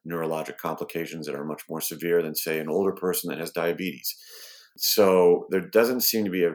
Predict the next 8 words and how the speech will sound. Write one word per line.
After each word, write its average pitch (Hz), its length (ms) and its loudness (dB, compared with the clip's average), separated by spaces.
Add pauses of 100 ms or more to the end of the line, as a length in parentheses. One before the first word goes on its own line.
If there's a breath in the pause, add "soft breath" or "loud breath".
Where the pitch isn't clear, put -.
(160)
clear 95 300 0 (100)
path 85 360 -2
that's - 200 -6
at - 140 -8
least - 380 0 (340)
evident 92 320 2
now. 82 320 -2 (280 loud breath)
Now, 95 360 2